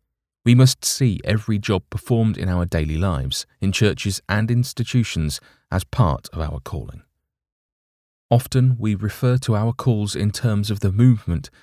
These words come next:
when we felt God was telling us how He wanted us to serve. We speak about the moment of decision when we committed ourselves to Jesus or chose to serve Him in ministry.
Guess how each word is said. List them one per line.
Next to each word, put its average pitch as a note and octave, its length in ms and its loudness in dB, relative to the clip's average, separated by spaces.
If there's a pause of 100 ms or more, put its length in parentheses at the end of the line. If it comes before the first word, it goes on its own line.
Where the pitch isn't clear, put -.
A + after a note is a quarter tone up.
(200)
when G2 160 4
we G#2+ 80 4
felt A2 360 -2
God F2+ 260 -2
was D#2 140 -6
telling F#2 320 -2
us F#2+ 140 -2
how G#2 480 -2 (140)
He A#2+ 180 2
wanted F2+ 480 -4
us D#2+ 200 -6
to - 120 -8
serve. B1+ 480 -8 (1000)
We A2+ 100 4
speak - 440 2
about G#2+ 240 2
the A#2 80 0
moment G#2+ 540 2
of G2 100 -6
decision G2+ 560 2 (280)
when A2 180 4
we A#2 140 4
committed C3 420 4
ourselves A#2+ 540 2
to - 140 -4
Jesus G2+ 480 0 (260)
or A2 100 2
chose A#2 400 2
to - 140 -4
serve G#2 460 0
Him E2+ 420 2
in F#2+ 180 -2
ministry. D2 560 -6